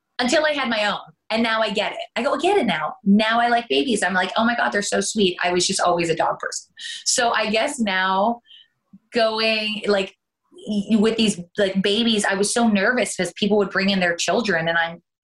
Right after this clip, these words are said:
thinking, "Oh my God," like, I remember the month before I had Rise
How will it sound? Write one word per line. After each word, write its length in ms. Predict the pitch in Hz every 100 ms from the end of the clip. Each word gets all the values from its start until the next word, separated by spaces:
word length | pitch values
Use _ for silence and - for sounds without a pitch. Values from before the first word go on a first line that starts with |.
| _ -
thinking, 360 | 180 175 170
"Oh 80 | 170
my 120 | 196
God," 220 | 202 185 185
like, 160 | 156 _ - - - -
I 60 |
remember 220 | 247 254 214
the 160 | 190
month 260 | 190 208 208
before 680 | 202 208 202 190 185 180 - _ _ _ - - _ - -
I 140 | 208 214
had 320 | 190 196 165
Rise 680 | 170 247 180 165 175 175